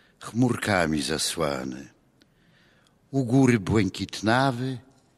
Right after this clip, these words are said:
na zachód różany.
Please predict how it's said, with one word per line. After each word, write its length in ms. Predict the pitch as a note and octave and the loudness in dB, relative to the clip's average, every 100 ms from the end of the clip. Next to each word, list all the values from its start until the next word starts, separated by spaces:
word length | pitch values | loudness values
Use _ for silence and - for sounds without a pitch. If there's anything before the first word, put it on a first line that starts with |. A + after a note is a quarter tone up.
| _ _ | _ _
na 180 | D#2+ F#2 | -4 -2
zachód 840 | F2+ F#2 F2 - F#2 - - - - _ _ | 2 2 0 -4 -16 -18 -18 -18 -20 _ _
różany. 920 | E2 F#2+ E2 D2 D2+ B1+ A#1 A#1 - | -8 -8 -6 -4 -4 -4 -8 -14 -18